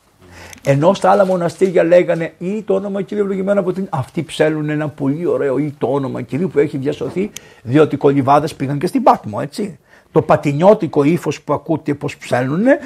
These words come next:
που είχε και ο Γρηγόριος, και ο Γρηγόριος της Δοχιαρίου, κολυβάς είναι. Από αυτή την παράδοση είναι των κολυβάδων. Το καταλαβαίνετε, ένα πάει.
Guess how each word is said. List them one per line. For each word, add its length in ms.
που 100
είχε 200
και 140
ο 40
Γρηγόριος, 760
και 80
ο 20
Γρηγόριος 680
της 100
Δοχιαρίου, 640
κολυβάς 640
είναι. 120
Από 240
αυτή 200
την 180
παράδοση 540
είναι 100
των 160
κολυβάδων. 560
Το 100
καταλαβαίνετε, 680
ένα 300
πάει. 200